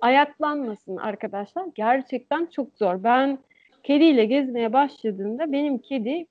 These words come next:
bir buçuk aylık ya var ya yoktu, öyle söyleyeyim. Yani hem o öğrendi hem ben öğrendim ve büyük sıkıntıyla öğrendik. Çünkü yani hayvanın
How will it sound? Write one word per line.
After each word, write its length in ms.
bir 260
buçuk 320
aylık 600
ya 220
var 200
ya 220
yoktu, 480
öyle 280
söyleyeyim. 440
Yani 280
hem 400
o 220
öğrendi 500
hem 300
ben 140
öğrendim 600
ve 180
büyük 300
sıkıntıyla 680
öğrendik. 640
Çünkü 520
yani 160
hayvanın 640